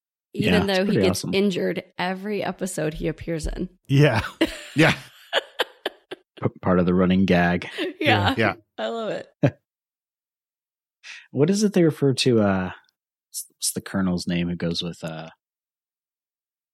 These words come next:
Speaker 1: Chekhov.
Speaker 2: uh, Daniel? Yeah. Uh, who
Speaker 3: Oh,
Speaker 2: goes with
Speaker 3: no,
Speaker 2: Daniel?
Speaker 3: uh, oh, uh,
Speaker 4: Major Davis.
Speaker 3: Major
Speaker 2: Major
Speaker 3: Davis,
Speaker 2: Davis,
Speaker 1: Oh,
Speaker 2: yeah,
Speaker 1: Major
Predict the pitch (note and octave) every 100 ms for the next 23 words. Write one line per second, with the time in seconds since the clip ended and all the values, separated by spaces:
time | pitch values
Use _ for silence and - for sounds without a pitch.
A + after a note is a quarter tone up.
0 | _ - - E3 A2+ - D#2+ D3+ F2 _
1 | - F2 E2 - G2+ D#2+ - - _ _
2 | _ _ - G2+ A2 C#3+ C#3 D3+ C3+ B2+
3 | B2+ A2+ - _ _ - D3 G#2+ - A2+
4 | A2 G#2+ G#2+ G#2 F#2+ F2 - - - A2
5 | G#2 G#2 G2 E3 G#3+ G#3 E3